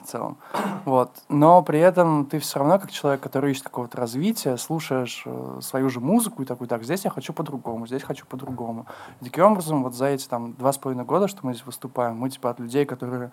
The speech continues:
очень много вещей писали в стол и, типа, вообще не знали иногда, ну, я, по крайней мере, что где крутить, что куда тыкать. По крайней мере, щас уже, ну, не в смысле полная, полная профанация, а в смысле, что каких-то технических моментов серьёзных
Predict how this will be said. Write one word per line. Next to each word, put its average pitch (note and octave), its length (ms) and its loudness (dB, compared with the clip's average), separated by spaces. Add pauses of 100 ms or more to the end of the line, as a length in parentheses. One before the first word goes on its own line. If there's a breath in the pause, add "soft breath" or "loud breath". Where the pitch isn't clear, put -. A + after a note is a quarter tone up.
(500 loud breath)
очень D3 300 4
много C3+ 260 4
вещей A#2+ 320 -2
писали B2 360 0
в A#2 100 -10
стол D3+ 400 8
и, C3 40 0
типа, B2+ 180 -6
вообще B2+ 320 -2
не B2 80 -4
знали B2+ 360 0
иногда, A#2 480 -10
ну, C3+ 80 -4
я, B2+ 80 2
по B2 100 -8
крайней A#2+ 280 -8
мере, B2 200 -2 (340 loud breath)
что - 200 -6
где C#3 120 -2
крутить, C#3 340 -6
что - 200 -8
куда C3 160 -2
тыкать. D#3+ 360 -4
По C#3 80 -12
крайней D#3+ 280 6
мере, D3+ 240 6
щас C3+ 340 2
уже, C3+ 360 0
ну, D#3+ 340 -2
не D#3+ 140 0
в D3+ 60 -4
смысле F3 420 0
полная, B2+ 460 -2 (160)
полная A#2+ 260 -2
профанация, B2+ 680 0
а B2 40 -2
в - 40 -12
смысле, C#3+ 340 -4
что C3 400 -2 (380 loud breath)
каких-то C3 340 -14
технических C3 600 -2
моментов B2+ 380 -2
серьёзных A#2 520 -8